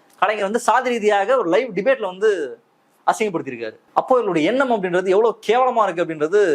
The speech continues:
இதுக்கு மேல நம்ம வந்து வெளிச்சம் போட்டே காட்ட முடியாது. இந்த மாதிரி ஏதாவது ஒரு தலைவரை தமிழ்நாட்டுல பேச முடியுமா?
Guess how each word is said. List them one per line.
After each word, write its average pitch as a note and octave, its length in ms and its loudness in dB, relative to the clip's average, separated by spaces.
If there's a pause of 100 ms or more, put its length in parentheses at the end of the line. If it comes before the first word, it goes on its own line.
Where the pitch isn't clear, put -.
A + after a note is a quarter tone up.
(220)
இதுக்கு F3+ 220 -4
மேல G3 140 0
நம்ம F3 200 -4
வந்து D3+ 480 -4 (200)
வெளிச்சம் F#3+ 300 0
போட்டே F3 400 -2
காட்ட D#3 280 -2
முடியாது. C3+ 440 -4 (180)
இந்த G3 160 0
மாதிரி B3 260 2
ஏதாவது A#3+ 240 4
ஒரு A3 100 -2
தலைவரை G#3 300 0
தமிழ்நாட்டுல F#3 380 -2
பேச E3 220 -4
முடியுமா? A#2+ 440 -4